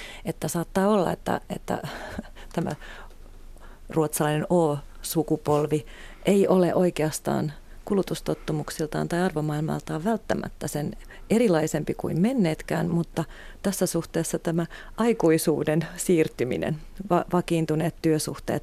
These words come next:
tai yrit-, yrittäjätulot, m-, myöhentynyt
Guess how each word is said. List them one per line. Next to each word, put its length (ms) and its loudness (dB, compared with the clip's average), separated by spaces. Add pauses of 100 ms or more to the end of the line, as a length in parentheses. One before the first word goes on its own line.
tai 160 2 (720)
yrit-, 380 0
yrittäjätulot, 840 0 (520)
m-, 240 4 (160)
myöhentynyt 800 2